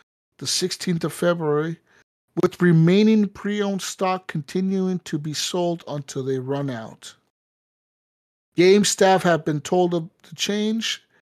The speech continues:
and have corroborated this with multiple branches of the retailer nationwide. It's unclear when Game itself is planning to detail the change, but if you've got physical games in the U K lying around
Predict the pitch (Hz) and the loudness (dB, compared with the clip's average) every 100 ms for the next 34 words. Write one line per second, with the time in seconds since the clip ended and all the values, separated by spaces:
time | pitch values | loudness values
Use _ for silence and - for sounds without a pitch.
0 | _ _ _ _ - 160 160 165 165 - | _ _ _ _ -6 -4 0 0 -2 -4
1 | 160 175 202 180 185 180 180 165 - - | 0 2 2 2 0 0 -4 -12 -16 -4
2 | 175 160 147 139 175 180 175 175 165 156 | -4 -2 -4 -4 -4 -4 -6 -8 -6 -6
3 | 151 151 - 147 - 143 143 135 131 143 | -4 -4 -8 -10 -10 -14 -12 -12 -10 -10
4 | 147 147 139 139 135 131 - 120 143 160 | -10 -8 -6 -6 -6 -8 -10 -10 -6 -6
5 | 170 160 160 _ _ _ _ _ _ _ | -4 -6 -10 _ _ _ _ _ _ _
6 | _ _ _ _ - 151 - 240 277 277 | _ _ _ _ -12 -10 -4 2 2 2
7 | - 269 226 185 147 170 185 190 180 - | 2 4 4 4 2 2 2 0 -2 -2
8 | 180 170 156 - 165 165 156 135 127 151 | -2 -2 -4 -4 -2 -2 -4 -8 -6 -8
9 | 165 - 123 123 - 127 131 143 - _ | -6 -8 -10 -10 -8 -8 -8 -10 -12 _
10 | _ _ _ _ - 156 151 143 226 226 | _ _ _ _ -6 -2 -2 -2 -2 -2
11 | - 233 - 208 - 202 196 165 160 147 | 0 0 0 0 0 -2 -2 0 -2 -2
12 | 139 131 156 202 - 170 170 151 160 202 | -4 -6 -4 -6 -4 -4 -4 -4 -4 -2
13 | 208 170 165 175 180 | -2 -2 -4 -4 -4